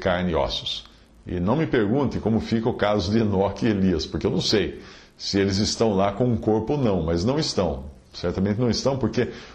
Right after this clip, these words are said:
o único a ressuscitar é Cristo, porque ele é as primícias do, do, dos que dormem, ou seja, ele era o primeiro a ser ressuscitado. Então, antes dele, ninguém ressuscitou para estar no céu eternamente, com um corpo de carne e ossos,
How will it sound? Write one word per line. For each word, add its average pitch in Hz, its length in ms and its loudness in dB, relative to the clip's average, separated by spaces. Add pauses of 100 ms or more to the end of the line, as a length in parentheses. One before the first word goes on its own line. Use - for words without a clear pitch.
(100)
o 120 100 2
único 147 680 2
a 95 120 2
ressuscitar 127 1000 -2
é 113 60 -2
Cristo, - 460 -2
porque 90 260 -6
ele 98 140 2
é 110 340 2
as 101 160 -6
primícias 127 920 -2 (380)
do, 92 320 2
do, 85 440 2
dos 85 200 -6
que 104 120 -2
dormem, 85 240 0
ou 78 40 -4
seja, 95 260 0
ele 127 280 0
era 143 100 0
o 151 40 0
primeiro 165 420 0
a 117 60 -2
ser 104 160 0
ressuscitado. 92 720 -2 (540)
Então, 101 320 0
antes 160 320 -2
dele, 143 300 2
ninguém 147 320 0
ressuscitou 147 540 0
para 123 180 0
estar 120 420 0
no 104 120 0
céu 98 340 0
eternamente, 80 640 -4
com 117 160 -2
um 104 80 2
corpo 123 560 -2 (420)
de 95 120 -4
carne 113 340 0
e 92 60 4
ossos, 120 580 0